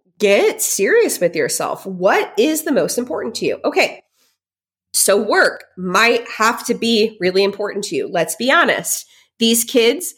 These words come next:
berries are expensive. My daughter can eat a carton of berries in one sitting. She could eat three cartons of berries a day. Homegirl costs a lot of money in berries alone. So work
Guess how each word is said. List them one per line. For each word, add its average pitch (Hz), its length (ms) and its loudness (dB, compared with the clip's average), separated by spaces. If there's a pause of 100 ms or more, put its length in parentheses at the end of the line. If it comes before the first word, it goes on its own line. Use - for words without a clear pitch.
(240)
berries 254 560 2
are 262 160 4
expensive. 220 840 -2
My 208 180 0
daughter 233 320 2
can 240 180 -2
eat 208 140 4
a 208 40 0
carton 202 320 0
of 202 120 0
berries 185 320 2
in 175 100 2
one 170 180 2
sitting. 139 340 0
She 175 140 -8
could 202 140 -4
eat 190 260 -6
three 214 220 0
cartons 185 300 2
of 175 60 -2
berries 165 260 2
a 160 40 -2
day. 156 300 -2 (520)
Homegirl 214 300 -2
costs 214 280 -2
a 185 60 0
lot 185 300 2
of 180 80 -2
money 180 500 0
in 190 280 0
berries 190 540 2
alone. 165 680 2 (640)
So 392 300 2
work 349 420 0